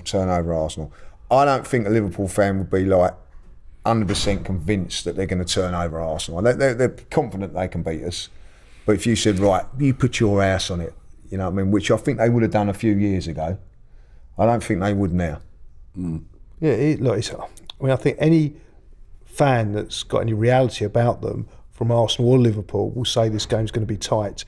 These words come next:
Speaker 3: That's why it's so difficult to call, which is why I said I think Villa will be top, 'cause Villa against Sheffield United is a lot easier to call than Liverpool against Arsenal.
Speaker 2: Do you go in the midfield with Havertz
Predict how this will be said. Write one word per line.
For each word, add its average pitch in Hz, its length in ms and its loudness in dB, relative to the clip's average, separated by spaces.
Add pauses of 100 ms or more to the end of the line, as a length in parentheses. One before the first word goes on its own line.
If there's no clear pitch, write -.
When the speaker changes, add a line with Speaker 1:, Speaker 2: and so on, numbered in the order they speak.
(120)
Speaker 3:
That's - 140 -12
why 127 120 4
it's - 80 -4
so 113 160 0
difficult 110 400 -4
to - 80 -12
call, 117 260 2
which 110 220 -6
is 107 80 -4
why 110 280 0 (320)
I - 60 0
said 113 220 0
I 104 80 0
think 107 240 -2
Villa 120 200 4
will 110 100 4
be 113 140 2
top, 113 320 2
'cause 110 160 -4
Villa 113 240 4
against 110 300 0
Sheffield 110 300 -2
United 117 420 0 (240)
is 113 140 -4
a 120 40 0
lot 117 240 4
easier 113 300 2
to - 140 -4
call 113 420 0 (360)
than 120 200 0
Liverpool 117 360 2
against 113 280 0
Arsenal. 131 460 0 (220)
Speaker 2:
Do 139 100 0
you 175 180 2
go 151 440 4
in 139 180 0
the 127 80 6
midfield 110 800 0 (1400)
with 98 560 0 (1400)
Havertz - 840 -2